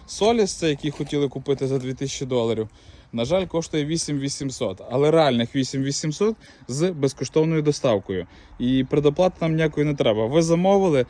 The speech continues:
вказуєте адресу, ваші дані, привозимо, ви на місці катаєтеся, якщо вас все влаштовує, тоді розраховується. Е, старайтеся не попадатися на шахраїв.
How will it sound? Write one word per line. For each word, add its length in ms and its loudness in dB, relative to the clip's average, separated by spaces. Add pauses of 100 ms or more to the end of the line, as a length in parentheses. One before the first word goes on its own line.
(300)
вказуєте 520 4
адресу, 580 2 (220)
ваші 320 0
дані, 400 2 (360)
привозимо, 640 4
ви 120 2
на 100 0
місці 300 -2
катаєтеся, 560 0
якщо 200 -6
вас 140 0
все 100 -4
влаштовує, 640 -2 (500)
тоді 280 -4 (100)
розраховується. 880 -10 (920)
Е, 600 -2
старайтеся 580 -6
не 100 -6
попадатися 500 -6
на 80 -6
шахраїв. 600 -4